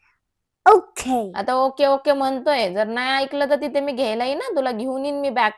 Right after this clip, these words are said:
Speaker 2: परत, जर नाही ऐकलं तर. ऐकशील ना?
Speaker 1: येस.
Speaker 2: सकाळी लवकर उठायचं, ब्रश करायचं.
Speaker 1: ओके.
Speaker 2: बाथिंग करायचं आजीकडून.
Speaker 1: येस.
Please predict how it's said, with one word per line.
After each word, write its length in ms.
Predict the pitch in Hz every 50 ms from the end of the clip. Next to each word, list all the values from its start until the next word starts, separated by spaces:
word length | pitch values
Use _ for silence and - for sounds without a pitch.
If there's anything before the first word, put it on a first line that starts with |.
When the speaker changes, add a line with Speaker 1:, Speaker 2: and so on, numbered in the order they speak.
| -
Speaker 2:
परत, 200 | - 220 214 214
जर 180 | 202 190 214 208
नाही 200 | 202 208 208 202
ऐकलं 340 | 196 190 185 - 175 165 147
तर. 180 | - - - - _ _ _ _ _ _ _ _ -
ऐकशील 380 | - 294 247 - - 320 339
ना? 160 | 349 359 392 427 494 466 _ _ _ _ _ _ _ _ _ _ _ _ _ _ _ _ _ _ _ _ _ _ _ _ _ _ - 117 156 202 - _ _ _ - 311 320
Speaker 1:
येस. 380 | 311 311 240 - _ _ - - - - - - - - - - _ _ _ _ _ _ -
Speaker 2:
सकाळी 320 | 233 214 - 240 240 247
लवकर 320 | 240 247 247 247 254 254 247
उठायचं, 540 | 254 262 240 302 254 240 226 247 254 247
ब्रश 260 | 233 254 247 247 247 -
करायचं. 680 | - 247 240 240 240 240 208 247 254 240 240 247 247 254 - _ _ _ _ _ _ _ _ _ _ _ _ _ _ _ _ _ _ _ _ _ _ _ _ _ _ -
Speaker 1:
ओके. 680 | 359 392 381 392 - _ _ - 339 285 220 180 160 _ _ _ _ _ _ _ _ _ _ _ _ _ _ _ _ _ _ _ _ -
Speaker 2:
बाथिंग 420 | 214 226 226 220 - 262 254 240
करायचं 360 | 233 247 240 240 240 240 247 247
आजीकडून. 680 | 233 226 208 196 233 220 240 240 226 233 233 240 254 - - - - _ _ _ -
Speaker 1:
येस. 680 | 381 320 320 370 392 302 - - - _ _ - - -